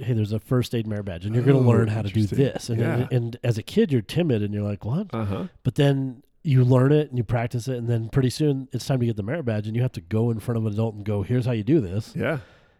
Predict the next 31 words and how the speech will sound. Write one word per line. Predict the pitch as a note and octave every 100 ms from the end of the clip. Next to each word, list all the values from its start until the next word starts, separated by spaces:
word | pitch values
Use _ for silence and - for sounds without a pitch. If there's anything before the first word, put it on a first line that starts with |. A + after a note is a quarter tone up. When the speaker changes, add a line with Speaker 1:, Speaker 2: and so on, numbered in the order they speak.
| _ -
Speaker 1:
And | B2 A#2+
then | B2 B2+
you | C3
go | A#2+ D3
on | D3
to | D3
the | D3+
next | F#3 A#2
one. |
It's | F#2
archery. | - C3+ - F2 - _ - G#2+
"I've | G#2+
never | A#2+
shot | - C#3
Speaker 2:
Yeah. | B2
Speaker 1:
a |
bow | B2 C#3
and |
arrow | E3 C3+
before." | F2 - B1 - - _ C#4+
And | A#2
then | A#2 A2 A2
you're | A#2
all | A#2+ C#3+
over | D3+ C3+
the | A2
place, | A2+ -
and | G#2+
pretty | C3
soon | B2 C#3 B2+
you're, | B2 A#2